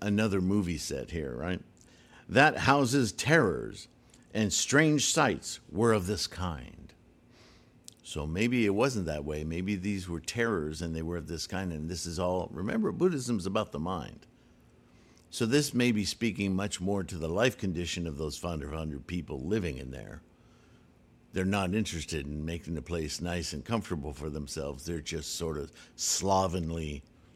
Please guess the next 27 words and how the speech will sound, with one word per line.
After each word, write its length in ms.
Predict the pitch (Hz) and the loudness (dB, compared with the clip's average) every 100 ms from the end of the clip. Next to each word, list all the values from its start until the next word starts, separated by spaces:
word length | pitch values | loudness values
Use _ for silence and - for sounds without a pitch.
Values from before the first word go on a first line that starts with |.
| - - - - | -20 -20 -16 -8
right? 280 | 82 90 - - _ - _ - - _ _ | -4 -4 -6 -16 _ -20 _ -20 -20 _ _
Living 420 | - 90 107 85 80 | -6 -2 0 0 -4
in 120 | 80 | -4
it, 160 | 76 - - | -6 -10 -4
taking 340 | 104 85 85 | -2 -2 -2
advantage 540 | 78 78 104 85 78 76 | -2 0 0 0 -4 -6
of 120 | 69 | -6
the 120 | 80 | -4
old 240 | 78 73 | -4 -4
man. 420 | 76 73 76 71 67 _ - - - _ _ _ - - _ _ - - - _ _ - | -6 -6 -6 -8 -12 _ -20 -20 -20 _ _ _ -20 -20 _ _ -20 -20 -20 _ _ -8
Whatever. 480 | - 90 69 64 - - - - - - - _ _ - - - - - - - _ - - - - - | -4 -2 -2 -6 -12 -16 -20 -20 -20 -20 -20 _ _ -20 -20 -20 -20 -20 -20 -20 _ -20 -18 -16 -18 -6
Here 260 | - 170 190 | 8 10 12
and 140 | 185 | 10
there 480 | 131 131 127 139 151 - - | 12 12 12 8 2 -10 -4
and 120 | 95 | 4
all 180 | 98 127 | 6 8
about 360 | 107 69 69 - - - _ | 6 2 -2 -6 -20 -20 _
were 160 | - 98 | 0 4
ghosts 540 | 90 127 139 - - | 10 10 10 4 2
and 160 | 123 110 | 4 6
demons. 640 | 110 92 78 58 50 - - - - | 6 4 0 -6 -12 -16 -18 -20 -16
Well, 160 | 65 69 | -12 -8
we 80 | |
know 160 | 80 82 | -6 -4
those 300 | 78 95 78 | -2 -2 -4
aren't 220 | 71 64 | -8 -8
real, 340 | 67 65 80 | -10 -8 -8